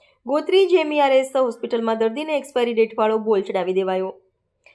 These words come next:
જે એમ ઈ આર એસ ગોત્રી હોસ્પિટલ તથા એસ એચ જી હોસ્પિટલ જાણે વિવાદોનો પર્યાય બની છે. શહેરના ગોત્રી જે એમ ઈ આર એસ હોસ્પિટલ તથા મધ્ય ગુજરાતની સૌથી મોટી વડોદરાની એસ એચ જી હોસ્પિટલમાં અવારનવાર દર્દીઓની સારવાર સુવિધાઓ અને સુરક્ષા મુદ્દે વિવાદોમાં ઘેરાયેલી જોવા મળે છે.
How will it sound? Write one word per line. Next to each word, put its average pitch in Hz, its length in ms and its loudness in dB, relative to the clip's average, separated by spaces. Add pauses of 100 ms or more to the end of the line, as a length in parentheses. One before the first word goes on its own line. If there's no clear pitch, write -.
(260)
જે 233 160 -2
એમ 359 120 2
ઈ 381 80 4
આર 381 100 4
એસ 381 160 0
ગોત્રી 311 300 -6
હોસ્પિટલ 294 400 -2
તથા 269 220 0
એસ 254 80 -10
એચ 254 120 -6
જી 254 120 0
હોસ્પિટલ 247 360 -2
જાણે 233 220 -2
વિવાદોનો 220 500 -2
પર્યાય 262 460 -4
બની 214 180 -4
છે. 233 220 -6 (640)
શહેરના 330 440 2 (120)
ગોત્રી 294 500 -2
જે 285 180 -2
એમ 262 140 0
ઈ 254 100 0
આર 240 120 0
એસ 240 200 2
હોસ્પિટલ 220 480 -4
તથા 220 160 -4
મધ્ય 233 260 -4
ગુજરાતની 277 460 -4
સૌથી 233 280 -2
મોટી 208 280 -4
વડોદરાની 208 420 -2
એસ 202 140 -6
એચ 196 160 -6
જી 285 200 -8
હોસ્પિટલમાં 214 460 -4
અવારનવાર 202 500 -2
દર્દીઓની 196 400 -6
સારવાર 196 460 -4
સુવિધાઓ 196 480 -6
અને 196 160 -6 (480)
સુરક્ષા 339 420 -4
મુદ્દે 277 260 -4
વિવાદોમાં 214 640 -2
ઘેરાયેલી 202 480 -2
જોવા 202 200 -4
મળે 185 200 -2
છે. 233 180 -6